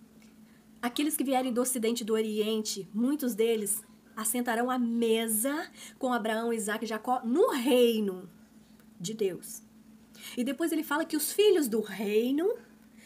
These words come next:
serão lançados no inferno,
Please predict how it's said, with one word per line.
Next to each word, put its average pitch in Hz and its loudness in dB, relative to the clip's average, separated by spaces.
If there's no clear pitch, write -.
serão 277 -2
lançados 285 0
no 214 -4
inferno, 214 -6